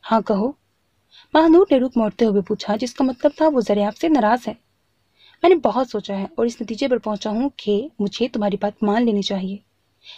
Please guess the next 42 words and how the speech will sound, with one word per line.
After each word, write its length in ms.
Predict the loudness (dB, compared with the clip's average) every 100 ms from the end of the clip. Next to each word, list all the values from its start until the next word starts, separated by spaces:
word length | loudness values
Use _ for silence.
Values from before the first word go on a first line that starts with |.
| -2
मैं 100 | 0
दूसरी 320 | 2 0 0
शादी 260 | 2 2 0
के 140 | 2
लिए 160 | 2 2
तैयार 300 | 2 0 -2
हूं।" 140 | -8 -16 _ _ _ _ _ _ _ _
ज़रियाब 260 | 4 4 2
की 180 | -2 -14
बात 400 | -8 -4 -2 -4 -4
पर 120 | -4
महानूर 580 | -2 -2 -4 -2 -4 -4
उसकी 260 | -6 -4 -2
तरफ 280 | 0 -2
घूम 240 | 0 2 2
गई। 180 | 0 -10 _ _ -8
"क्या 100 | -4
तुम 140 | 0 2
दूसरी 280 | 0 0
शादी 220 | 0 0 2
करोगे?" 340 | 4 4 2 -2 _ _ _ _ _ _ _ 0
अंदाज 540 | 2 0 0 -2 -2
और 140 | -2 -2
लहजे 340 | -2 -4 -6
से 160 | -2 0
बेयकीनी 560 | 0 0 -2 0 0 2
आया 180 | 0 0
थी। 240 | -4 _ _ _ _ _
"तुम 100 | -6
खुद 200 | -2 0
ही 80 | 2
तो 100 | 4
कहती 320 | 2 0 -2
हो।" 140 | -10 -12 _ _ _ _ _ _ _ 0
ज़रियाब 280 | 4 4 2
को 160 | 0 -2
तीर 300 | 0 0 2
निशाने 360 | 0 0 0
पर 100 | 0
लगता 280 | 0 0 -2
हुआ 160 | 2 0
नजर 200 | 0